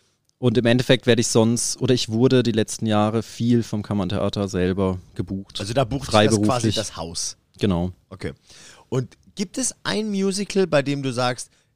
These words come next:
Speaker 2: da würde ich gerne mal spielen?
Speaker 1: Ganz cheesy, König der Löwen,
Speaker 2: Ja.
Speaker 1: Lion King. Das sind schon so Produktionen, die habe ich mir, also ich habe es noch nicht live gesehen, aber ich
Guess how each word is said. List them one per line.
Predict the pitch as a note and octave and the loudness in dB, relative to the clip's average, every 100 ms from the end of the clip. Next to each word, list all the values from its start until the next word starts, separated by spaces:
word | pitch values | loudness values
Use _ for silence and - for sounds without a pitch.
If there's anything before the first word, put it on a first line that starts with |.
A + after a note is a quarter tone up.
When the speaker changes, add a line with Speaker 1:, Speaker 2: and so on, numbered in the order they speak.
| _ - | _ -2
Speaker 2:
da | - D3 | -2 0
würde | C#3+ | -2
ich | B2 | -4
gerne | A#2+ G#2+ | -4 -4
mal | G2 F2+ | -4 -8
spielen? | - C#2+ E2 _ _ _ _ _ _ _ _ _ _ _ _ _ _ _ _ _ _ _ _ _ _ _ _ - | -10 -14 -16 _ _ _ _ _ _ _ _ _ _ _ _ _ _ _ _ _ _ _ _ _ _ _ _ 0
Speaker 1:
Ganz | B2 C#3+ - | 2 2 -2
cheesy, | - C3+ D#3+ D3+ E3+ F#3 E3 _ _ _ _ _ _ | 0 0 0 0 0 0 -4 _ _ _ _ _ _
König | - C3 C3+ - | 4 4 4 2
der | A#2+ | 2
Löwen, | A2 B2+ C#3 E3+ F#3+ - - | 4 2 0 -4 -4 -8 -10
Speaker 2:
Ja. | A2 A2 A2+ | -4 2 2
Speaker 1:
Lion | B2+ D3+ | 2 0
King. | D3 D3 D#3 D3 _ _ _ - | 0 0 -2 -4 _ _ _ -6
Das | A#2 | 0
sind | C3+ | 4
schon | C#3 C3 | 4 4
so | |
Produktionen, | B2 C3+ B2 - B2+ A#2+ A#2 | 2 2 2 4 4 4 4
die | A2+ | 2
habe | A2+ | 0
ich | A#2+ | 0
mir, | A#2 A#2 G2+ _ _ - | 0 0 -2 _ _ -6
also | A2+ | 0
ich | C#3+ | 2
habe | - | 2
es | |
noch | C3+ | 2
nicht | B2 - | 2 2
live | A#2 A#2+ | 0 0
gesehen, | - A2 A#2+ C3 A#2 | -2 -2 0 0 -2
aber | G#2+ A2+ | -2 0
ich | G#2 - - - | -2 -4 -10 -16